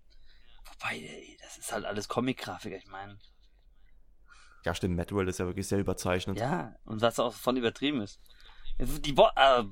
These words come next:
Speaker 1: Mad World hatte die geil-, eine der, aus der Wii-Ära, einige der geilsten Bosskämpfe, die ich jemals spielen durfte.
Speaker 2: Ach, interessant.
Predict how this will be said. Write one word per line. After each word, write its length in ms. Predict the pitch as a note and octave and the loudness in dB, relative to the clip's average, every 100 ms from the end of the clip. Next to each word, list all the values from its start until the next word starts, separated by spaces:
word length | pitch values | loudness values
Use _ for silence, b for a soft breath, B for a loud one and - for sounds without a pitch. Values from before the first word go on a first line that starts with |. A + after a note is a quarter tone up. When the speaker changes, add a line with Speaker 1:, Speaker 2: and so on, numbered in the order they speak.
| G2+ | 2
Speaker 1:
Mad 240 | C#3 E3+ | 4 6
World 140 | D#3+ | 6
hatte 140 | C#3 A2+ | 4 2
die 80 | A2 | 6
geil-, 260 | A#2+ C#3 - | 8 8 4
eine 280 | B2 B2+ | 4 4
der, 380 | A2+ A#2 G#2 G#2 - | 6 6 4 -2 -10
aus 120 | A#2 - | -10 -4
der 160 | A#2 | -2
Wii-Ära, 480 | D#3+ C3+ B2+ A2+ A#2+ - B B | 2 6 6 6 4 0 B B
einige 380 | - A#2 A#2 A2 | -2 0 2 2
der 120 | G#2+ | 0
geilsten 440 | G2+ A#2 B2+ - G#2+ | 6 6 4 -2 0
Bosskämpfe, 640 | G#2+ - - F2+ - D#2+ | 0 0 -6 -8 -8 -10
die 460 | F#2+ G2 - F2 G2 | -6 -4 -2 -2 -4
ich 120 | - | -2
jemals 500 | A2+ A#2 A#2 G#2+ - | 2 4 4 2 -6
spielen 300 | - A2 G2 | -4 -2 -2
durfte. 380 | F2+ - - - - - - - - - - - - - - | -6 -10 -12 -14 -14 -16 -16 -12 -8 -6 -8 -10 -10 -10 -6
Speaker 2:
Ach, 240 | - - - | -6 -6 -10
interessant. 500 | - - A2 A2 F2 | -10 -8 -4 -4 -4